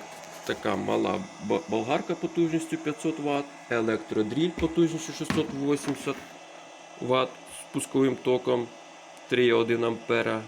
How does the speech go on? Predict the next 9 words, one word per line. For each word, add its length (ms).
Makita 580
H 320
P 60
шістнадцять 560
сорок. 280
Вона 480
запустила 800
і 120
працює. 680